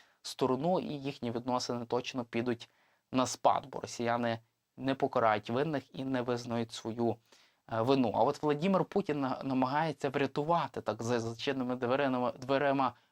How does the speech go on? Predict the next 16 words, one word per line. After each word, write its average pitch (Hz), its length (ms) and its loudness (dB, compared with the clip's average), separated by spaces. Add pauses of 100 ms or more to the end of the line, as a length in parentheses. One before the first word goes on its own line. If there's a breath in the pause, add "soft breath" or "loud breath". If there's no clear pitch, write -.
врятувати 131 500 4
всю - 180 -6
цю 120 100 -6
ситуацію. 147 540 2
Вже 123 140 0
другий 143 340 4
раз 156 300 2
дзвонить 104 460 -2 (440 soft breath)
Ільхаму 131 580 4 (300 soft breath)
Алієву, 143 540 2
навіть 123 220 0
вибачився, 143 640 2
але 120 180 4
не 131 160 2
визнав 123 440 0
вину, 110 300 -8